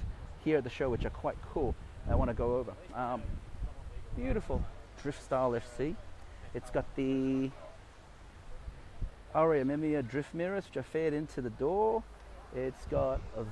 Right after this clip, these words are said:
V mount. I don't know how much more you can see in that. So this is actually going to be a pretty neat weapon for circuit and drifting. And it just sits just right in these vintage Yokohama alloys,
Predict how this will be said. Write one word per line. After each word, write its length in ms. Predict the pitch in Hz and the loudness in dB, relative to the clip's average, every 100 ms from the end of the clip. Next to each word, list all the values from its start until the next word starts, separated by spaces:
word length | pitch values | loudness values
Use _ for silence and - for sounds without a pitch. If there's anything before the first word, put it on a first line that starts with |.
| 107 107 | -6 -2
V 260 | 120 165 190 | 2 2 0
mount. 380 | 214 233 240 - | -2 -4 -4 -6
I 60 | |
don't 180 | - - | -10 -10
know 80 | - 156 | -12 -10
how 60 | 196 | -10
much 220 | 208 - | -10 -10
more 100 | 196 - | -12 -10
you 80 | 175 | -12
can 140 | 185 156 | -10 -8
see 180 | - | -6
in 80 | 202 | -2
that. 180 | 214 - | 2 4
So 100 | 165 | 4
this 220 | 160 185 | 4 4
is 120 | 156 | 4
actually 340 | 175 - - 139 | 4 4 4 6
going 160 | 139 | 8
to 80 | 131 | 8
be 140 | 123 123 123 - - - - - - | 12 12 12 12 12 12 12 12 12
a 60 | - | 12
pretty 400 | - 185 175 147 | 12 12 8 6
neat 360 | 143 147 143 | 4 4 2
weapon 360 | 123 147 - 120 | 4 2 4 2
for 340 | - 131 123 117 - - - - - - | 4 6 6 4 -2 -6 -6 2 6 10
circuit 380 | - - - - | 12 12 12 12
and 200 | - - | 12 12
drifting. 400 | - - - - - - - - - | 12 12 12 12 2 0 2 4 8
And 600 | - - - - - - | 10 12 10 12 12 12
it 80 | - - | 12 12
just 260 | - - - | 12 12 12
sits 180 | - | 12
just 240 | - - - | 12 10 12
right 200 | 135 131 | 8 8
in 200 | 127 - | 6 4
these 120 | 139 | 4
vintage 420 | - - 135 - - - | 6 4 2 2 2 2
Yokohama 480 | 127 117 110 123 113 | 2 0 0 2 4
alloys, 400 | 113 117 110 - | 6 4 0 -4